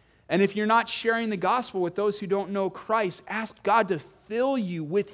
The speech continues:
his love for the lost to then go and proclaim the gospel to them. Because that was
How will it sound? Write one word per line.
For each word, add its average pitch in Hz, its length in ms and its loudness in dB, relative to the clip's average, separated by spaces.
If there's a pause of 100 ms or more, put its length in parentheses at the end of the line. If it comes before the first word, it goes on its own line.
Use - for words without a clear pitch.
his 240 420 -6
love 180 520 0
for 175 120 -2
the 156 100 -4
lost 190 540 0 (300)
to - 80 -14
then 180 340 -2
go 226 300 2
and 190 100 -2
proclaim 185 400 -6
the 175 80 -2
gospel 180 500 0
to 160 140 -10
them. 120 240 -8 (300)
Because 180 260 6
that 220 180 4
was 202 220 6